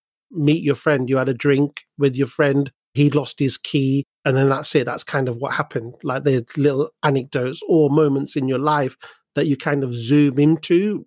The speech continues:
for detail that might then create a m-, bit, 'cause you do this well, they create a change in your way of thinking,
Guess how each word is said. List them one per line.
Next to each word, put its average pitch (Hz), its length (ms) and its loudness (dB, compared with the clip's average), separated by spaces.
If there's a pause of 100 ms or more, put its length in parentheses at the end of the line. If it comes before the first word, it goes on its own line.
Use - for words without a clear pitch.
for 139 400 0
detail 175 760 0 (300)
that 180 140 2
might 202 540 0 (420)
then 156 640 2 (600)
create 175 520 0
a 147 340 2
m-, 135 260 -4
bit, 185 140 2 (200)
'cause 139 200 -4
you 185 180 2
do 170 140 2
this 127 200 -6
well, 131 240 -4
they 135 160 -2
create 160 420 -2
a 147 80 -2
change 160 460 2
in 139 140 0
your 143 180 0
way 139 180 -2
of 135 140 -6
thinking, 180 560 -4